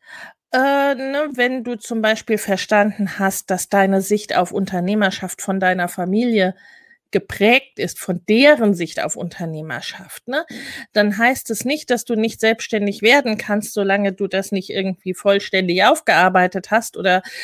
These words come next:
für dich durchbrochen hast. Aber es ist schon mal sinnvoll und wichtig,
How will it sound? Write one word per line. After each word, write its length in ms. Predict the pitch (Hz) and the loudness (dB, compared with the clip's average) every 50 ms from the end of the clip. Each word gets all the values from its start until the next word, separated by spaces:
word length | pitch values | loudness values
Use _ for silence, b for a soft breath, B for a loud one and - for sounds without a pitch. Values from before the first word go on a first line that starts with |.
| B B B | B B B
für 180 | - - 202 | -6 -4 -2
dich 200 | 202 202 196 - | -2 -2 -6 -4
durchbrochen 640 | - 190 175 - _ - 226 269 - 269 226 190 185 | -4 -4 -4 -4 _ 0 0 0 2 0 -2 2 2
hast. 240 | 214 262 - - B B B B B B | 2 2 2 -2 B B B B B B
Aber 380 | - 190 226 262 240 233 - - | 2 2 6 6 6 6 6 2
es 120 | 196 - | -2 -4
ist 120 | - 214 - | -4 -4 -2
schon 180 | - 226 214 | 0 0 2
mal 280 | 220 214 214 214 202 - _ _ _ _ _ _ _ _ | 4 4 4 4 4 2 _ _ _ _ _ _ _ _
sinnvoll 760 | - 208 165 185 233 294 330 339 311 - - 269 254 247 254 | -8 -6 -2 2 2 4 4 2 0 -2 0 2 4 4 4
und 340 | - - 220 208 196 185 196 | 2 0 0 0 0 -2 -4
wichtig, 1120 | 185 180 180 185 180 180 180 185 262 311 349 - - - - - 285 285 294 285 285 - - | -12 -16 -14 -14 -14 -12 -6 0 0 0 0 0 -6 -12 -10 -4 0 0 0 0 -4 -10 -16